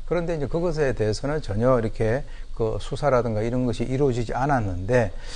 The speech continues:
제가 볼 때는 이것이 무너진 것이 근본적으로 뭐 건축 구조물에 있어서의 문제냐 이게 아니라 사람들이 썩어 있기 때문에 그 결과로 이렇게 무너진 거거든요. 과연 여기만의 일만 일이겠느냐. 지금 전,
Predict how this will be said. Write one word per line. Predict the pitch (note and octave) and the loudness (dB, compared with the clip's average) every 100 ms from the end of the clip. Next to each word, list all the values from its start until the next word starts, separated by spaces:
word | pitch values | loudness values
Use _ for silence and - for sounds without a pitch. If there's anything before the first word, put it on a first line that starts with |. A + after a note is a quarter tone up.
| - - - - | -8 -8 -8 -8
제가 | - C#3 E3+ | 0 4 4
볼 | G3 F3 | 4 2
때는 | F3+ C#3+ F#2+ G2 - - - | 2 0 0 -4 -8 -8 -4
이것이 | E3+ F3+ G3+ D3+ | 0 2 2 0
무너진 | C#3+ G3 D3+ A#2 | 2 2 2 0
것이 | G2+ A2 - G2 C3 D#3+ | 0 -2 -2 -4 -4 -4
근본적으로 | - E3+ E3 C#3 A#2 A2 | -2 0 2 2 0 0
뭐 | G#2 G2+ - | -2 -4 -4
건축 | A#2 A#2 - - | -2 -2 -4 -6
구조물에 | - D3+ E3 D3 | -4 -2 0 0
있어서의 | B2+ A2 - A2 | 0 -2 -4 -4
문제냐 | G2+ G2 G#2+ G#2+ | -2 -2 -2 -2
이게 | G#2+ C#3 | -2 -2
아니라 | D#3 F#2+ G#2 C#3+ G2 - - - - - | -2 -2 0 0 0 -8 -8 -8 -8 -8
사람들이 | - - A#2+ E3+ G3+ G#3+ | -8 -2 0 0 0 0
썩어 | - G3+ F3+ | -2 -2 -2
있기 | C#3 A2+ | -2 -4
때문에 | - G#2+ G#2+ C3+ G2+ - | -4 -4 -4 -4 -6 -6
그 | - E3+ D#3 | 2 2 2
결과로 | B2+ C3 D3+ D#3+ E3 G#3+ | 0 2 6 4 4 2
이렇게 | D3 A#2+ | 0 0
무너진 | A2 A2+ G#2+ G2+ | 0 0 -2 -2
거거든요. | G2 G2 F#2+ F#2+ C3 F#3 - - - | -2 -2 -4 -4 -4 -4 -8 -12 -8
과연 | - A2+ D3+ E3+ | -2 4 4 6
여기만의 | F#3 G3 E3+ D3 D3+ A#2 | 6 6 4 4 4 2
일만 | A2 A2+ A#2 B2 B2+ - - | 0 0 0 0 -2 -4 -4
일이겠느냐. | A#2 A2+ C3 C#3 A#2+ G2+ F#2+ G#2+ A2+ F2+ - - | 0 2 4 4 2 -2 -2 -2 -2 -2 -8 -10
지금 | - E3+ F3+ | -2 2 2
전, | B2 C3+ F#3 | 2 4 4